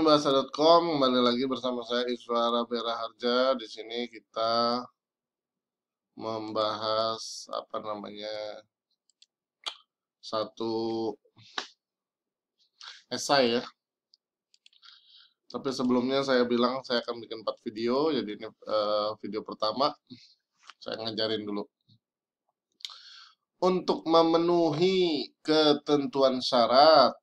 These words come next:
suatu esai hendaknya ditulis dengan memperhatikan kaidah-kaidah tertentu atau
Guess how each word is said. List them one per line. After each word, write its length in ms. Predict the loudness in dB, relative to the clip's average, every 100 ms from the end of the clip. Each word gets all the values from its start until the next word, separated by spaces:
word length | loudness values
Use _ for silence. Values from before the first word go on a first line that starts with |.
| _
suatu 400 | -2 0 0 -4 -2
esai 640 | -2 2 6 8 6 2 -2
hendaknya 640 | -2 -2 0 0 0 -2
ditulis 480 | -8 -8 -8 -8 -10
dengan 240 | -10 -10
memperhatikan 720 | -12 -8 -8 -8 -8 -8 -6
kaidah-kaidah 960 | -6 -4 0 0 0 -4 -12 -10 -6 -6 -6
tertentu 720 | -10 -12 -8 0 2 2 -2 -4
atau 640 | -6 -2 0 2 0 -2